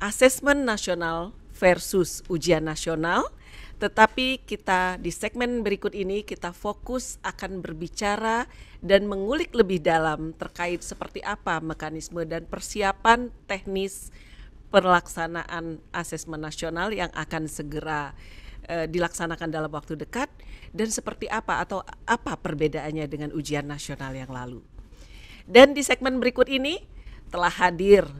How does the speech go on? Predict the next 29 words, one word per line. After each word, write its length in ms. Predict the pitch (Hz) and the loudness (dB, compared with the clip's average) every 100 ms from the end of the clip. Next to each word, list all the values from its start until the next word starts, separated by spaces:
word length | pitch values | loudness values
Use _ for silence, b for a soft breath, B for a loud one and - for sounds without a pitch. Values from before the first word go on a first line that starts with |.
| 160 | -8
kalau 240 | 151 156 | -4 -4
tadi 400 | 156 151 160 160 | -2 -4 -2 0
yang 160 | 160 156 | 0 -2
di 80 | 156 | -4
segmen 320 | 160 170 160 | -6 -6 -6
sebelumnya 640 | 160 160 160 160 160 165 | -4 -2 0 0 -2 -4
seorang 320 | 180 - 151 156 | -6 -6 -6 -6
ibu 240 | 170 147 | -8 -4
yang 240 | 160 156 | -4 -4
cantik 480 | 160 202 226 233 247 | -2 2 2 0 -2
dan 240 | 196 180 180 | 2 2 2
smart 320 | - 185 180 | 2 4 4
luar 320 | 175 170 160 | 2 0 0
biasa, 400 | 165 170 180 240 508 B B B B - | 0 0 0 -4 -4 B B B B -10
yang 240 | 151 147 | -6 -6
di 80 | 151 | -6
segmen 480 | - 180 196 196 202 | -8 -10 -6 -6 -4
ini 320 | 208 254 294 | -4 -4 -6
seorang 560 | - 160 160 160 156 | -6 -4 -2 -4 -4
bapak 320 | 156 156 156 156 | -6 -4 -4 -4
yang 320 | 156 151 156 - | -6 -6 -12 -12
ganteng, 640 | 139 165 156 175 214 226 | 0 4 4 2 -4 -4
karena 240 | 202 156 | -4 -6
tidak 240 | 147 143 135 | -6 -10 -10
mungkin 240 | 143 151 | -10 -10
cantik 400 | 151 151 196 214 | -6 -4 -4 -6
kan 240 | - 143 156 | -6 -10 -8
kalau 160 | 139 | -8
bapak-bapak. 560 | 131 123 120 131 - | -8 -10 -12 -12 -12